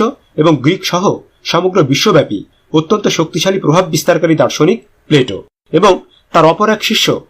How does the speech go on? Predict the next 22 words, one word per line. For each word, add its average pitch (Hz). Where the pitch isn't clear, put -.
জেনোফেনের 180
রচনা 113
মারফত। 101
তাতে 185
আমরা 226
যা 220
পর্যবেক্ষণ 180
করি, 233
তা 180
হলো 127
সক্রেটিস 196
নিজে 160
কোনো 175
কিছুকে 190
সংজ্ঞায়িত 143
করেননি, 120
কারণ 202
তিনি 170
বিশ্বাস 156
করতেন -
তার 143
অল্প 131